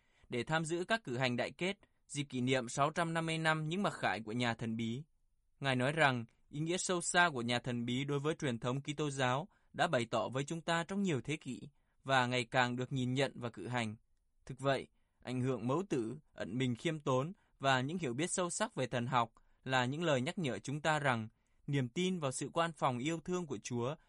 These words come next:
và sự thánh thiêng của sự sống được thể hiện qua việc phục vụ quảng đại anh chị em chúng ta đang gặp khó khăn là những chân lý vượt thời gian,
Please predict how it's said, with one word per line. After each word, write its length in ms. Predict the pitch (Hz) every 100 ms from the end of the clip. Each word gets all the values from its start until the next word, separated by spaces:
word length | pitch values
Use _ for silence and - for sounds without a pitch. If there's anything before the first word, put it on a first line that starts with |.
| _
và 240 | 127 131 127
sự 180 | - 120
thánh 200 | 147 160
thiêng 280 | 185 180
của 120 | 160 135
sự 180 | -
sống 360 | - - 120 135 - _ _ -
được 200 | 135 -
thể 80 |
hiện 280 | 120 139 123
qua 140 | 160 170
việc 180 | 151
phục 200 | - 123
vụ 160 | 123 117
quảng 280 | 113 107 107
đại 180 | 110 95
anh 180 | 151
chị 180 | 143 113
em 160 | 143 143
chúng 180 | 143 156
ta 220 | 165 156
đang 140 | 160
gặp 160 | 147 -
khó 160 | 123
khăn 320 | 143 160 143 139 _ _ _ -
là 200 | 139 123
những 180 | 127 151
chân 260 | 160 151
lý 160 | 131 151
vượt 260 | 143 131
thời 180 | - 117
gian, 340 | 107 135 135